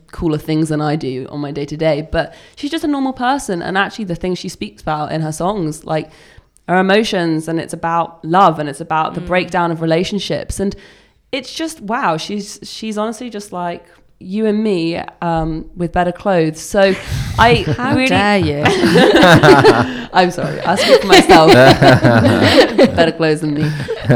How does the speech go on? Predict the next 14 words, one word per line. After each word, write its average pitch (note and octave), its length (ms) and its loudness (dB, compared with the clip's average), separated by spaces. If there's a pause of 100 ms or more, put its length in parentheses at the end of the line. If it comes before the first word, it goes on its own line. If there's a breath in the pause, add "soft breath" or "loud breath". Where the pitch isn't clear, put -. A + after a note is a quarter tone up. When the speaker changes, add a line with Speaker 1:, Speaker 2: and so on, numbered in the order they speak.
(200)
Speaker 1:
But B3+ 260 0
yeah, D#4 260 -2
I, A#3+ 500 0
I, A3+ 140 -2
I - 40 -8
honestly G3+ 480 -2
look F3 400 -2
a D#3 60 -4
lot C#3+ 420 -2
to E3 80 -6
Beyonce C#3 640 -6
as G#2 220 -10
just D#3 380 -8
this D3+ 280 -6